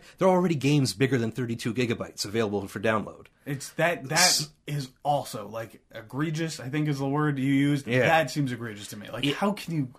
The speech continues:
Speaker 2: justify that in a world where, where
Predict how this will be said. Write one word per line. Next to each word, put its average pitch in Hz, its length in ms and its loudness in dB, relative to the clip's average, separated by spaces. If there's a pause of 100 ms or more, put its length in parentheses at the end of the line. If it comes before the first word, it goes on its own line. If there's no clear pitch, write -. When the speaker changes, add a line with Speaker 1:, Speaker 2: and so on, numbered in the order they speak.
(400)
Speaker 2:
justify 175 480 0
that 113 180 -6
in 131 60 -2
a 143 60 0
world 170 360 -2
where, 143 280 2 (220)
where 135 340 0